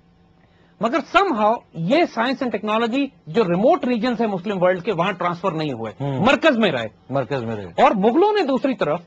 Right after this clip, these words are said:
Speaker 1: ये काम किया कि कोई science and technology पे तवज्जो नहीं दी।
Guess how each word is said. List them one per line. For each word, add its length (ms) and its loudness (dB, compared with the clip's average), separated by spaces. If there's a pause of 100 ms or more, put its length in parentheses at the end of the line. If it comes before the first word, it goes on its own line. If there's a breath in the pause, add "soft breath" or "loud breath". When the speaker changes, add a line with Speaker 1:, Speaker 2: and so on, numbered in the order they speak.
Speaker 1:
ये 120 0
काम 240 -2
किया 280 0
कि 180 -10
कोई 200 4
science 300 -2
and 120 -2
technology 420 -2
पे 80 0
तवज्जो 320 -2
नहीं 380 -2
दी। 220 -10